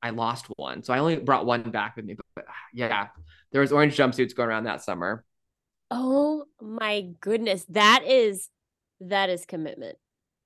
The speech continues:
Speaker 1: Right?
Speaker 2: That's
Speaker 1: And only
Speaker 2: commitment.
Speaker 1: because I'm now thirty-four, I did this when I was sixteen, seventeen, will I admit that that was the situation.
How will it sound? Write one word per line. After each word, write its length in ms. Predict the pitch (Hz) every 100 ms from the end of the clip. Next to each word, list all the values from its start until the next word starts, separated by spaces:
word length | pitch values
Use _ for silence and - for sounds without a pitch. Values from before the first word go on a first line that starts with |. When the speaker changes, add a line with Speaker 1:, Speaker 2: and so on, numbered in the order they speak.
| _ - - _ 127
Speaker 1:
Right? 260 | 135 156
Speaker 2:
That's 100 | 156
Speaker 1:
And 100 | 151
only 180 | 143 165
Speaker 2:
commitment. 140 | 185 180
Speaker 1:
because 200 | 160 147
I'm 100 | 135
now 180 | 135 135
thirty-four, 560 | - 135 131 131 131
I 60 | 117
did 100 | 117
this 160 | 120 117
when 80 | 113
I 40 |
was 180 | 113 -
sixteen, 840 | - - - 123 123 - 123 120
seventeen, 440 | 113 110 110 135 120
will 120 | 110
I 120 | 95
admit 400 | 87 104 107 -
that 80 | 95
that 100 | 73
was 140 | 92
the 60 | -
situation. 580 | - - 143 - -